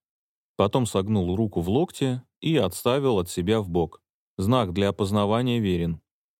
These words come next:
Неужели дошли? Мотнув головой, я покосился в бойцов, что десантом на броне ранее сидели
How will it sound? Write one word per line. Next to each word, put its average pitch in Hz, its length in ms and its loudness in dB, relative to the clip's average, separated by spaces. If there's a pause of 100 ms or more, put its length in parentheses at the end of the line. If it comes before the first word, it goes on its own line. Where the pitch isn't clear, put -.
(220)
Неужели 117 520 2
дошли? 123 600 0 (520)
Мотнув 101 420 2
головой, 95 640 0 (300)
я 98 220 2
покосился 113 640 -2
в 90 80 -10
бойцов, 92 580 -2 (540)
что - 180 0
десантом 101 560 0
на 92 80 2
броне 110 380 2
ранее 90 380 0
сидели 104 600 -2